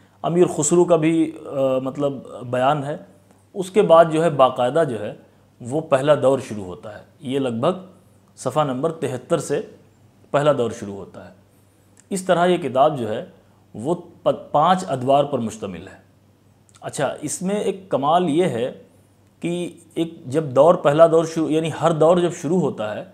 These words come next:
तो उसमें मोहम्मद हुसैन आज़ाद जो है वो एक तमहीद का बयान करते हैं और ये तमहीद जो है वो बहुत ज़्यादा उस दौर के लिए,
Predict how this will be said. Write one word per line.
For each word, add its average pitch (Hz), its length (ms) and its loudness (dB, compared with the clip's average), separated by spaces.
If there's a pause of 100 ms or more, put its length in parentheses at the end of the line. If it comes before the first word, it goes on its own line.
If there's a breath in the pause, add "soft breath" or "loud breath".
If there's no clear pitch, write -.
(320 soft breath)
तो 143 60 -4
उसमें 180 280 -4
मोहम्मद 170 300 -2
हुसैन 147 320 -4
आज़ाद 131 460 0
जो 131 100 -4
है 143 80 -4
वो 156 160 -4
एक 180 280 -8
तमहीद 143 460 -4
का 139 60 0
बयान 107 280 -6
करते 90 280 -14
हैं - 200 -20 (540 soft breath)
और 135 160 -4
ये 170 160 2 (120)
तमहीद 139 420 -4
जो 127 120 -4
है 107 160 -8 (600 soft breath)
वो 160 640 -2 (340)
बहुत 131 360 -2
ज़्यादा 135 380 2
उस 160 300 -2
दौर 175 320 8
के 165 100 2
लिए, 110 420 -6